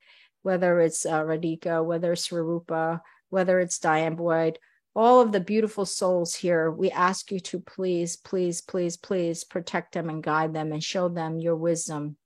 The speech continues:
your infinite power, your unconditional love and worthiness, as each and one of them are worthy.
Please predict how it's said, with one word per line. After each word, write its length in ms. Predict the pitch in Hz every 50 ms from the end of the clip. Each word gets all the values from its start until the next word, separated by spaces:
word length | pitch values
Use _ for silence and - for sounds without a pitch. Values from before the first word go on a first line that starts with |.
| _ _ _ _ _ _ _ _ _
your 120 | - 180 160
infinite 540 | 139 175 175 170 - 180 165 160 156 156 -
power, 500 | - 170 156 151 151 151 151 151 151 - _ - - - _ _ _
your 180 | - 180 170 -
unconditional 680 | 170 175 175 - - 175 165 160 - - 160 147 151
love 300 | 156 151 151 151 156 165
and 100 | 156 156
worthiness, 600 | 151 151 156 156 156 151 147 147 143 151 - -
as 220 | - 170 165 - -
each 240 | 226 220 220 226 -
and 140 | 190 170 165
one 120 | 160 160
of 140 | 165 156 160
them 220 | 156 151 151 151 147
are 200 | 156 151 151 147
worthy. 460 | 147 151 160 156 160 160 151 147 170